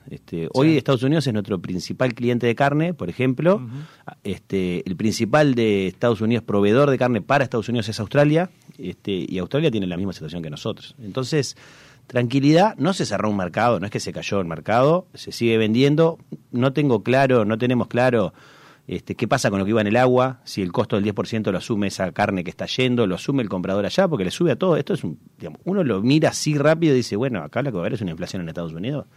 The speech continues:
Speaker 1: este, fuerte".
Speaker 2: Y sí, claramente.
Speaker 1: <clears throat> Después, ¿qué va a pasar? Y bueno, ¿qué se vio más afectado de todo esto? Bueno, el precio de la soja. ¿Por qué? Porque tenemos una referencia que es Chicago, que estamos atados a esa referencia, se desploma,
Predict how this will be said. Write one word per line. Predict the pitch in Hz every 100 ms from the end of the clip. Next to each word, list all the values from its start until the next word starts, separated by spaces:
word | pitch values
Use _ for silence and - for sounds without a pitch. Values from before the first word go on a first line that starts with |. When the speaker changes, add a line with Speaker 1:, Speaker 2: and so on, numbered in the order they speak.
| _ - - - _ -
Speaker 1:
este, | - 95
fuerte". | - 107 85 - _ _ _
Speaker 2:
Y | 139
sí, | 120 131
claramente. | 117 135 120 123 - -
Speaker 1:
<clears throat> | -
Después, | - 101 - 190 - _ -
¿qué | 180
va | 165
a |
pasar? | - - - 208 165 - _ - - _ _
Y | 120
bueno, | 127 110
¿qué | 151
se | 160
vio | 160
más | 151 -
afectado | 131 113 98 135
de | 117
todo | 127
esto? | 165 147
Bueno, | 143
el | 104
precio | 120 110
de |
la |
soja. | 101 139 - - _ _
¿Por | 104 95
qué? | 156 170
Porque | 139 107
tenemos | 110 127
una | 127 110
referencia | 104 120 120 120
que | 107
es |
Chicago, | - 120 151 165 123
que |
estamos | - 110 101
atados | 101 123 127
a |
esa | -
referencia, | 101 - 117 135 - 156 185 _ - - - _ -
se | -
desploma, | 110 - 151 147 160 214